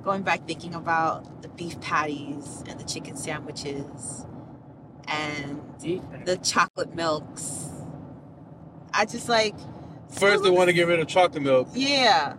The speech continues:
Speaker 3: But, but now, but you wanna give them something that's, like, that's supposed to be high in sodium.
Speaker 1: It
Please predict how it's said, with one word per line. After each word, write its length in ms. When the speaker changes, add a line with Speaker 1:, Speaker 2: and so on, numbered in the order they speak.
Speaker 3:
But, 220
but 100
now, 220
but 140
you 100
wanna 200
give 220
them 120
something 360
that's, 240
like, 200
that's 140
supposed 280
to 60
be 80
high 180
in 120
sodium. 420
Speaker 1:
It 140